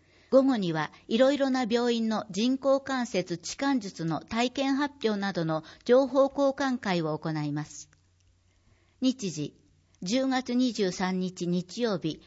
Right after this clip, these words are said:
午前十時から午後三時。場所、サンフーズ株式会社。松本市神林、七一零七の四二。臨空工業団地内。対象、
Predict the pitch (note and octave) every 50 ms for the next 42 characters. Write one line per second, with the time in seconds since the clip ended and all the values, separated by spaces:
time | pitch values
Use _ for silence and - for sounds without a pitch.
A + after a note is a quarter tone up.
0 | _ - - C4+ C4 A#3+ B3 G#3 F#3+ F3+ F3+ A#3 C4 B3+ G3+ - F3 - D#3+ D3+
1 | C#3+ C#3+ C#3+ A3+ A#3+ A#3 F3+ D#3+ - - G#3+ G#3+ F#3 D#3+ - - - - - _
2 | _ _ _ _ _ _ _ _ _ _ _ - G3+ G3 F#3+ - G#3+ F#3+ - -
3 | - - B3+ B3+ B3+ B3+ - - C#4 C4 A3 E3 E3+ - - F#3+ F3 G#3 G3+ -
4 | - - G#3+ G3 G3 F3+ D#3+ D3 - - - - - _ _ _ _ _ _ _
5 | _ _ _ _ _ - G3+ G#3 G#3 - A#3+ A#3+ A#3 A#3 - A3 G#3 - - -
6 | - - G#3+ A3 A3+ A3+ A#3 A3+ G3+ E3+ E3 - - - B2 - _ _ _ _
7 | _ - F#3 G3 G#3 A3+ A#3+ B3 B3+ B3+ B3 - G3 E3+ D3+ F#3 G3+ G#3 G3+ G#3
8 | G#3 G3+ F#3 E3+ D#3+ D3 D3 D3 - - F#3 E3+ F3+ F#3 F#3+ F#3+ F#3+ F#3 F3 C#3+
9 | - - - _ _ _ _ _ _ _ _ _ _ _ _ - A#3+ B3+ B3+ C4
10 | - - C4 C4 B3+ C4 - B3 A#3+ A#3+ A#3+ A#3+ A#3+ A#3 A#3 A3+ F#3 G#3 G3+ G3+
11 | G3 - - F#3+ F3 D#3 B2+ B2+ - _ _ _ _ _ _ _ _ _ _ _
12 | _ _ _ _ _ _ _ _ _ _ _ _ _ - A3 A3 A#3 A3+ - -
13 | A3 G#3 G3 -